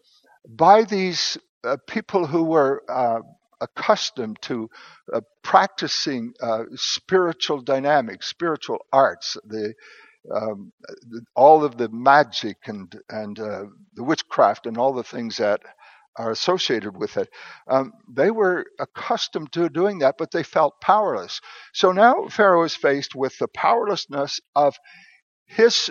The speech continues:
sources of trust and all of the false gods that were associated with it,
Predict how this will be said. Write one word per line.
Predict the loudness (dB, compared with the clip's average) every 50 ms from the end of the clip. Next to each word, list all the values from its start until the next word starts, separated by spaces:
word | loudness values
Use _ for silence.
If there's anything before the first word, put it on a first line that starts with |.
| -10 -10
sources | -6 -4 0 0 2 2 2 4 4 4 4 2 -2 -4 -4 -4 -4 -6 -8 -6 _
of | 2 2 2 0 -2 _ -14
trust | -10 -2 2 4 4 4 4 0 -4 -4 -4 -4 -6 -10 -16 -18 _ _ _ _ _ _ _ _ _ _ _ _ _ -20 -20 _ _ _ -4
and | -2 -2 -2 0 4 6
all | 8 8 8 8 6 4
of | 2 -2
the | -2 -2
false | 0 4 4 4 4 4 0
gods | 0 4 4 4 4 4 0
that | -2 -2 -2 -2 -4 -6
were | -10 -10 -10 -8
associated | -6 -4 -4 -4 -6 -6 -6 -6 -6 -6 -6 -10 -14
with | -16 -16 -10 -6 -6
it, | -6 -6